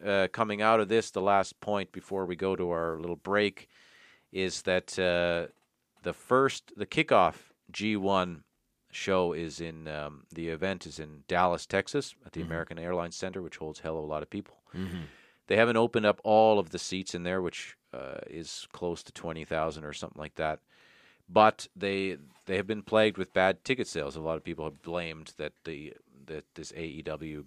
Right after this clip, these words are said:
Speaker 1: business is the thing that's harming them. So, but they hadn't announced,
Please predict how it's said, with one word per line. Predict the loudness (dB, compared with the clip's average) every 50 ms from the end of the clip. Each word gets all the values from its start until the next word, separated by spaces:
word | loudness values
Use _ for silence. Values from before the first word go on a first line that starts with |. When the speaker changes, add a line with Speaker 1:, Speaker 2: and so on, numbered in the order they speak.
| -12 -10
Speaker 1:
business | -10 -10 -10 -12 -14 -16 -16 -16 -18 -18
is | -18 -18 -14 -14
the | -14 -12
thing | -8 -8 -8 -6 -8 -10 -16 _ _ _ _ _ _ _ _
that's | -6 -6 -6 -8 -12 -14 -16 -18
harming | -18 -14 -12 -12 -2 2 6 6 6 6 4 0 -4 -8
them. | -12 -16 -12
So, | -6 4 8 8 8 10 8 6 4 0 -4 -12 -20 -20 -20 -20 -20 -20 _ _ _ _ _ _ _ _ _ _ _ _ _ _ _ _ _ 8
but | 10 10 10 8 6
they | 6 6 6
hadn't | 6 6 6 2
announced, | 2 4 6 4 4 2 0 -6 -14